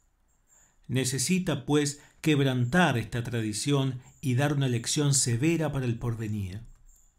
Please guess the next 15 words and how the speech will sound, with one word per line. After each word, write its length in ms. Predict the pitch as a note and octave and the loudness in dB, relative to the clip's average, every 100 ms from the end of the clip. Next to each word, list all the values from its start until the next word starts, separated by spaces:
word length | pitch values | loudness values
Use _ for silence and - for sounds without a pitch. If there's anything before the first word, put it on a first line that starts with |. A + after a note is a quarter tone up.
| _ _ _ _ _ _ _ | _ _ _ _ _ _ _
El 140 | C#3 B2+ | -2 0
doctor 360 | B2+ C#3 D#3 | 0 2 4
don 200 | C#3+ C3 | 4 2
Vicente 500 | B2 A#2+ D3 C3+ A#2+ | 2 2 2 0 0
Massa, 580 | G#2 C#3 D#3+ D#3+ C#3+ C#3+ - _ - | 2 2 2 0 -4 -4 -14 _ -8
presidente 680 | C#3 C3+ B2+ B2+ D3+ B2+ A#2 | 0 0 2 2 2 2 -2
de 80 | G#2+ | -2
la 120 | G#2 | -2
Sala 520 | - D#3 C3 A2 A2 | 0 2 2 0 -4
y 100 | - | -4
de 120 | B2 A2+ | 0 0
la 140 | A#2 | 0
Cámara 360 | D3+ C#3+ B2 G#2+ | -2 0 0 -4
de 80 | |
Justicia, 760 | G2+ G2 - D3+ C#3+ B2 A#2+ A#2+ | -6 -12 -8 -4 -4 0 -2 -2